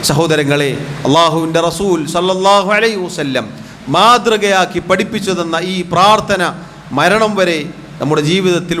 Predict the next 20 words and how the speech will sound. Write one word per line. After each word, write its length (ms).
ഉണ്ടായിരിക്കണം 680
എന്നെന്നോടെന്നതുപോലെ 960
വസിയത്ത് 520
ചെയ്യുകയാണ്. 560
റബ്ബ് 220
സുബ്ഹാനഹു 560
വ 120
തആല 240
നമ്മെ 180
സഹായിക്കുമാറാവട്ടെ. 960
അല്ലാഹു 340
റബ്ബുൽ 240
ആലമീൻ 400
മരണം 360
വരെ 160
അവൻ്റെ 320
ദീൻ 200
പഠിക്കാനും 560
അതനുസരിച്ച് 600
പ്രവർത്തിക്കാനും 760